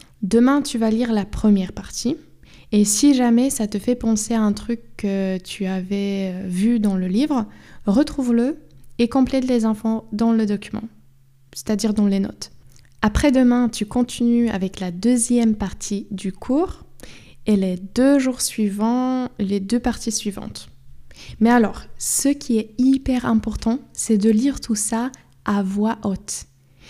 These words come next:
Et tu vas prétendre que tu es la prof et que tout ce que tu lis, tu le sais déjà.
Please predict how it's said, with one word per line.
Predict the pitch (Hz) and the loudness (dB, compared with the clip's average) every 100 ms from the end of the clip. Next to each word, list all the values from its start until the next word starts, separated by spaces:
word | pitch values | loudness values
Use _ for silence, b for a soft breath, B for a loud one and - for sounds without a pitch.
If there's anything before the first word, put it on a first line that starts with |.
| B B | B B
Et | 214 | 0
tu | 214 | 2
vas | 226 | 0
prétendre | 220 - 226 214 240 247 | 0 0 0 2 2 2
que | 233 214 | -2 -6
tu | 208 196 | -6 -6
es | |
la | 180 180 | -6 -6
prof | - 277 381 - - _ - B B B | 0 0 0 -4 -16 _ -20 B B B
et | 220 208 | 0 0
que | - 185 - | -2 -6 -8
tout | - 311 311 | 0 4 4
ce | - | 2
que | - 208 | -2 -4
tu | 208 - | -2 -4
lis, | 185 214 403 - _ - | 0 0 0 -6 _ -2
tu | - | 2
le | 208 196 | 4 4
sais | - 311 | 4 6
déjà. | 285 262 214 | 6 4 2